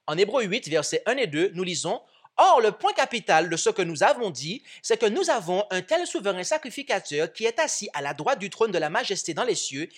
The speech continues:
et qui est ministre du sanctuaire et du véritable tabernacle que le Seigneur a dressé et non l'homme. » Amen.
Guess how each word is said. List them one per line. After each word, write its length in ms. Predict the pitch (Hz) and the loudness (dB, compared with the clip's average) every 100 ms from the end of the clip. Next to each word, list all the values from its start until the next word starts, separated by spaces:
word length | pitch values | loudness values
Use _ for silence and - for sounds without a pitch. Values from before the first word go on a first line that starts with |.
| - - | -20 -10
et 120 | 302 - | -6 -2
qui 160 | 403 | 4
est 380 | 262 294 440 427 | 4 4 -2 -2
ministre 400 | 226 233 - 202 | -2 -4 -4 -6
du 140 | 160 | -2
sanctuaire 600 | 190 349 349 - 180 165 - | 0 0 0 -2 0 0 2
et 100 | 226 | 0
du 140 | 196 | -2
véritable 640 | 170 269 294 - 208 165 156 | -2 -2 -2 0 0 0 2
tabernacle 760 | 285 285 202 160 143 - 214 - - - | 2 6 4 4 0 -2 -6 -8 -18 -6
que 60 | 269 | 2
le 140 | 254 | 2
Seigneur 560 | 254 - 339 190 180 - | 2 0 -2 0 -4 -2
a 120 | 285 | -2
dressé 600 | 247 208 - - 151 175 _ _ 220 | 0 -2 -6 -8 -8 -10 _ _ -4
et 100 | 220 | -2
non 320 | 151 156 - _ _ _ | -2 -4 -6 _ _ _
l'homme. » 520 | 113 175 196 120 98 110 _ _ _ _ _ _ _ _ _ _ _ _ _ _ _ _ _ | -2 4 4 2 -18 _ _ _ _ _ _ _ _ _ _ _ _ _ _ _ _ _ _
Amen. 220 | 110 117 | _ -20